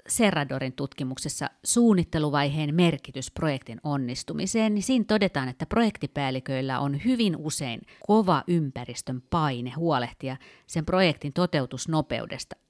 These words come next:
eikä siitä, että he käyttäisivät riittävästi aikaa siihen suunnitteluun. Erityisesti rakennushankkeissa suunnitteluvaiheen valmiusaste, se korreloi vahvasti projektin onnistumisen kanssa. Et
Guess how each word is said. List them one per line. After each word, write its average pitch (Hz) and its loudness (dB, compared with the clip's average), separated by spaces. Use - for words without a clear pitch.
eikä 185 -2
siitä, 110 -8
että 147 -6
he 151 -6
käyttäisivät 143 -4
riittävästi 151 -4
aikaa 127 -6
siihen 226 -4
suunnitteluun. - -4
Erityisesti 143 0
rakennushankkeissa 123 -6
suunnitteluvaiheen 131 -2
valmiusaste, 131 0
se - -8
korreloi 127 -4
vahvasti - 0
projektin 120 -12
onnistumisen - -6
kanssa. - -10
Et - -12